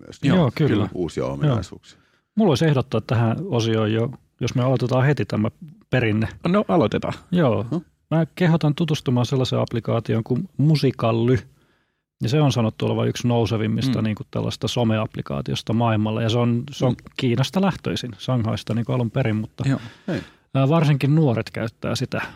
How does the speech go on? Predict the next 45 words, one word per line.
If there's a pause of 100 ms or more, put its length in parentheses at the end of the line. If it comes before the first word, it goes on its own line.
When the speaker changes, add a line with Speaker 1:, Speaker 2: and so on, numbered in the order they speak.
(120)
Speaker 2:
Mä
oon
huo-,
huomannut,
että
Suomessa
on
kymmenen
viiva
viisitoista-vuotiaat,
ja
sen
applikaation
periaate,
että
siellä
tehdään
viidentoista
sekunnin
videoita
yleensä, (600)
ja
se
on
aika
tämmönen
lip
sync (220)
painotteinen,
Speaker 3:
Mm.
Speaker 2:
eli
siellä
on
jotain (580)
lauseita,
puheita, (120)
leffalauseita
tai
musiikkia,
ja
sitten
niinku
sen
päälle
niinku,